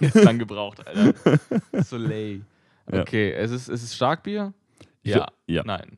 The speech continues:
Speaker 2: Doch.
Speaker 1: Es ist eine sechs. Ach, komm, Alter, ich brauch eine Brille, Alter.
Speaker 2: <laughs>
Speaker 1: Weißt du,
Speaker 2: Digga.
Speaker 1: ich habe eine Brille, aber
Speaker 2: Ja.
Speaker 1: ich muss mal zum Augenarzt, Alter. Ich, ich
Speaker 2: Das hat
Speaker 1: seh, ich seh immer schlechter.
Speaker 2: Es hat aber nur sechs Prozent, also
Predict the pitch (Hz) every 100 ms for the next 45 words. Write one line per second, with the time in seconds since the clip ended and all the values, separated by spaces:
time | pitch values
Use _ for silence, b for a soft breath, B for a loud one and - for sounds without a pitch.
0 | _ - 92 - - _ _ _ - 123
1 | 120 123 120 139 - - - - - -
2 | 120 104 - 110 120 104 - - - 175
3 | 139 B B B - 135 127 127 - -
4 | 262 120 143 127 123 117 113 110 104 104
5 | 95 - 123 131 - 117 107 - 104 101
6 | 71 92 - 98 98 110 120 110 113 90
7 | 90 113 110 98 - 95 - - 123 113
8 | 107 98 95 90 - 85 82 - 90 87
9 | 87 80